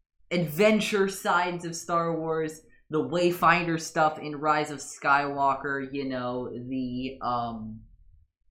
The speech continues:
I, I've been hearing a lot of, about a lot of Relic stuff in the High Republic, a lot of, and a lot of just stuff in the original trilogy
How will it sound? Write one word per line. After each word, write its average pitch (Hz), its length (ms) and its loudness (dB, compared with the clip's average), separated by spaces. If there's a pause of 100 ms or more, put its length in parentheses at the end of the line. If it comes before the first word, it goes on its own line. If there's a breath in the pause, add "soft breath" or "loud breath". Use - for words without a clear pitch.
(340)
I, 143 380 2
I've 160 140 2
been 170 140 -2
hearing 175 240 -2
a 165 60 -2
lot 160 140 4
of, 156 380 -4 (100)
about 160 180 6
a 156 60 0
lot 147 140 2
of 139 120 -8
Relic 143 260 -2
stuff 151 300 -4
in 143 80 -8
the 139 80 -2
High 135 160 -4
Republic, 156 880 -2 (420)
a 170 40 -2
lot 226 260 8
of, 196 140 -2
and 214 120 0
a 220 40 4
lot 262 220 6
of 196 80 -2
just 196 160 -2
stuff 190 180 0
in 170 100 -6
the 156 120 -4
original 143 320 -6
trilogy 131 680 -8